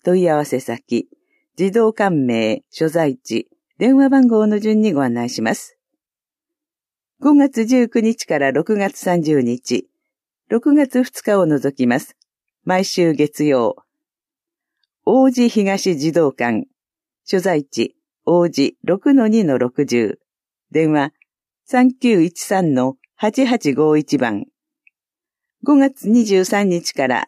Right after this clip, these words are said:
六月二十七日、毎週金曜。滝野川西児童館、滝野川六の二十一の二十五、電話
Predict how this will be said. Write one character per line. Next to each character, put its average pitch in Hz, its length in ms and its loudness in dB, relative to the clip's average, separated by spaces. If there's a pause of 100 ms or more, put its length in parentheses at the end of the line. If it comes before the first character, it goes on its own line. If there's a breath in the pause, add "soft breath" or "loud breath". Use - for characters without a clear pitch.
六 233 280 -2
月 220 260 -2
二 214 160 2
十 127 240 0
七 131 280 0
日、 131 480 -4 (300)
毎 196 200 -2
週 175 260 0
金 160 300 0
曜。 120 320 0 (840)
滝 214 280 0
野 254 160 4
川 214 260 0
西 185 300 -4
児 165 160 -4
童 165 200 2
館、 113 320 -6 (920)
滝 185 260 -2
野 180 140 2
川 151 440 0
六 196 300 0
の 214 120 2
二 220 180 2
十 156 240 2
一 156 240 -4
の 120 120 0
二 143 180 0
十 110 240 -6
五、 120 260 -4 (580)
電 165 200 0
話 156 200 -2